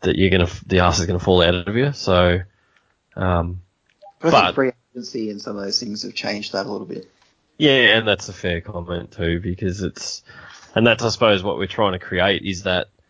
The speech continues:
Speaker 1: um, and tha-, that's where it's as much about creating, like, the whole destination club thing, isn't it? Where you can,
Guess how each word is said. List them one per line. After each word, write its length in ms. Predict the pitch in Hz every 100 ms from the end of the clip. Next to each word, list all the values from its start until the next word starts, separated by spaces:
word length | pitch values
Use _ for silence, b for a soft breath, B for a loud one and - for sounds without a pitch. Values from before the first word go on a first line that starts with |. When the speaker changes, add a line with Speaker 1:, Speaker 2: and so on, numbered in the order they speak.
| _ _ _ -
Speaker 1:
um, 460 | 95 90 87 90 -
and 160 | 82 101
tha-, 160 | 107 82
that's 300 | 117 120 123
where 220 | 110 95
it's 180 | 82 101
as 100 | 98
much 240 | 101 -
about 320 | 95 95 78
creating, 720 | - 101 92 92 - 92 90
like, 360 | 85 90 82 -
the 100 | 101
whole 160 | 98 92
destination 760 | 98 95 - 90 92 - 107
club 280 | - 98 92
thing, 180 | 90 90
isn't 180 | 98
it? 160 | 107 -
Where 180 | 95 95
you 200 | 92 92
can, 460 | - 92 90 90